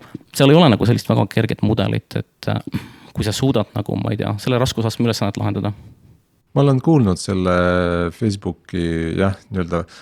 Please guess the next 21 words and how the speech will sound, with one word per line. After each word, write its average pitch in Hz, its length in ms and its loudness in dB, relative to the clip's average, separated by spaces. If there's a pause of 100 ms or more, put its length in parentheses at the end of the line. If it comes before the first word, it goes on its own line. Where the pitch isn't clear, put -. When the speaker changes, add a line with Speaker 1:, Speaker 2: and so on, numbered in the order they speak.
(220)
Speaker 2:
kasufaktori 85 1900 -2 (320)
nii-öelda 90 480 -10
mõju, 131 320 0 (260)
noh, 117 140 -2 (340)
olulisusest. 104 640 0 (380)
Aga 110 100 2
ma 127 80 4
ei 117 80 2
saa 151 140 4
aru, 156 100 4
et 87 160 0
kas - 140 -8
seal 131 180 0
on 110 80 2
mingi 110 240 0
formaalne 123 480 0
süsteem, 147 460 -2
kus - 180 -10
sul 101 140 -4
on 98 100 0
mingisugused, 95 720 -6